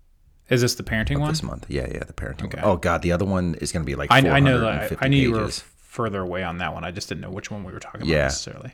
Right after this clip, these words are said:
Speaker 2: Um, but the one I'm most excited about is my
Speaker 1: The parenting
Speaker 2: sequel.
Speaker 1: one?
Speaker 2: No, my
Speaker 1: Oh, the
Speaker 2: trauma.
Speaker 1: sequel?
Speaker 2: Yeah, like, 'cause I've just got so much shit I've got
Speaker 1: You know,
Speaker 2: outlined.
Speaker 1: Sarah, like, she wanted the next one. She was excited when I told her it was a series.
Speaker 2: Oh, th-,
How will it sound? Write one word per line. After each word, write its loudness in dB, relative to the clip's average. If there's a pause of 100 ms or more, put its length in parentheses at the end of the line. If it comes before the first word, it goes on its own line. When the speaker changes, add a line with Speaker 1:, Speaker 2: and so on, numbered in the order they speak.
Speaker 2:
Um, 0 (100)
but 4
the 2
one 2
I'm 2
most 0
excited -2
about -2
is -4
my -4
Speaker 1:
The -4
parenting -6
Speaker 2:
sequel. 0
Speaker 1:
one? -2 (220)
Speaker 2:
No, 2
my 2
Speaker 1:
Oh, 2
the -6
Speaker 2:
trauma. 0
Speaker 1:
sequel? -4
Speaker 2:
Yeah, 0 (140)
like, -4
'cause -4
I've 2
just -4
got 0
so -2
much -2
shit -2
I've -2
got -2 (120)
Speaker 1:
You -2
know, -2
Speaker 2:
outlined. -4 (260)
Speaker 1:
Sarah, -4 (400)
like, -4
she -8
wanted -2
the -2
next -4
one. -6 (120)
She -4
was 0
excited -2
when -2
I -2
told -6
her -4
it -4
was -8
a -12
series. -6 (840)
Speaker 2:
Oh, -4
th-, -12